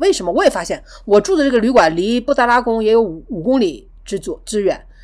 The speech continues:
但是呢，也是推窗就看见布达拉宫。后来我就发现这个布达拉宫或者说整个拉萨就没有高楼，完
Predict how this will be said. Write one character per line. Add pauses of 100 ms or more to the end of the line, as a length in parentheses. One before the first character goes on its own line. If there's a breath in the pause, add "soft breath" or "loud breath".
(140 soft breath)
但
是
呢，
也
是
推
窗
就
看
见
布
达
拉
宫。 (1000)
后
来 (540)
我
就
发
现
这
个
布
达
拉
宫
或
者
说
整
个
拉
萨
就
没
有
高
楼， (640 soft breath)
完